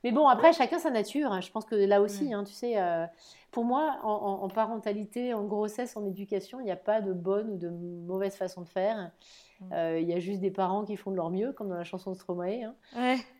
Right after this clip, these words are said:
Speaker 1: Euh, non, c'est Big Flo et Oli qui dit ça, je crois. Bon, bref, tu fais du mieux que tu peux. Et c'est ce que je trouve magique, en fait, avec la parentalité, c'est que tu peux lire des, des dizaines et des centaines de livres et d'ouvrages, euh, tous plus au-, mieux faits les uns que les autres. T'as pas de mode d'emploi quand ça t'arrive.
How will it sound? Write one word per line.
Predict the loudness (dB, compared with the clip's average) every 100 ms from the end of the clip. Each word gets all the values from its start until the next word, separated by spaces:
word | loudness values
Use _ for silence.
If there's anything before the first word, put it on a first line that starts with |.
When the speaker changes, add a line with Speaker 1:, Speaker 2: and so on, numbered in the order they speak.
| -4
Speaker 1:
Euh, | -2 -2 -2 -2
non, | -2
c'est | -2 -2
Big | -2
Flo | 0
et | 2
Oli | 4 2
qui | 0
dit | -8
ça, | -4 -4
je | -4
crois. | -8 -8 _ _ -20 _ -4
Bon, | 4
bref, | 6 4 -6
tu | -14
fais | -6 -4
du | -2
mieux | -4
que | -4
tu | -10
peux. | -4 -4 -4 -14 -20 -10
Et |
c'est | -6 -4
ce |
que | -4
je | -4
trouve | -2
magique, | -2 -2 -4 -8
en | -8
fait, | -4
avec | -4 -4
la | -4
parentalité, | -4 -4 -4 -6 -6 -6 -6
c'est | -8
que | -12
tu | -6
peux | -2
lire | 0 0 -4
des, | -6 -6
des | -6 -8
dizaines | -8 -8 -4 0 0 -2
et |
des | -4 -6
centaines | -6 -10 -6 -6 -4 -8
de | -8 -6
livres | -4 -4 -4 -6
et |
d'ouvrages, | -8 -8 -2 -2 -2
euh, | -8 -10 -12
tous | -16 -16
plus | -12 -6 -6
au-, | -6 -12 -14 -6
mieux | -4 -4
faits | -2 -2
les | -2
uns | -4
que | -6
les | -4
autres. | -4 -4 -8 -8 -14 -20 -20 -20 _ _
T'as | 0
pas | 6 4
de | 4
mode | 0
d'emploi | -2 0 -2 0
quand | -4 -8
ça | -4
t'arrive. | -4 -4 -8